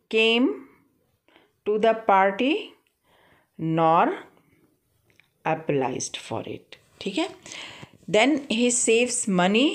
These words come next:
so that he may buy a car। तो हमको एक नॉन फाइनाइट क्लॉज लगा करके इसे चेंज करना है। तो कैसे चेंज करेंगे देखते हैं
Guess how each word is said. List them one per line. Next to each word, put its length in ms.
so 300
that 240
he 100
may 280
buy 320
a 100
car। 220
तो 300
हमको 400
एक 380
नॉन 380
फाइनाइट 640
क्लॉज 340
लगा 280
करके 420
इसे 360
चेंज 320
करना 420
है। 300
तो 120
कैसे 360
चेंज 360
करेंगे 360
देखते 340
हैं 320